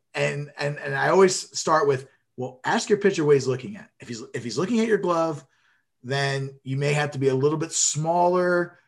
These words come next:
right? But you may have to start lower than, you know, than you would, you would normally,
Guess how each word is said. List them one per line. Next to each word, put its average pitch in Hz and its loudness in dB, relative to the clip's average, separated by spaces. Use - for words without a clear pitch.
right? 143 4
But 143 2
you 151 -2
may 165 0
have 160 -2
to 156 -4
start 165 2
lower 147 6
than, 135 0
you 143 0
know, 131 0
than 139 -2
you 139 0
would, 135 -6
you 139 -4
would 135 0
normally, 139 2